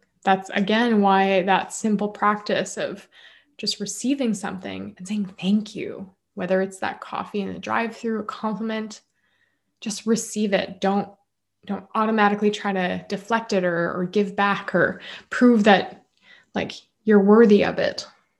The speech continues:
You just, thank you. You just receive it, and that's enough. So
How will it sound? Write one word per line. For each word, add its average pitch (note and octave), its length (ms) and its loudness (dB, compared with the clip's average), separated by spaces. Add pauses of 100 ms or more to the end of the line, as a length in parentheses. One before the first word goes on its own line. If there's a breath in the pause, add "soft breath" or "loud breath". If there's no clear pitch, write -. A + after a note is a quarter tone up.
(120)
You G3+ 100 4
just, G3+ 220 4 (800)
thank G#3 220 -2
you. G3+ 260 -10
You G3 120 -6 (100)
just - 360 -2
receive G#3 380 2
it, F3+ 160 -2
and F#3 120 2
that's F3+ 240 -2
enough. - 460 -6 (600 loud breath)
So - 440 0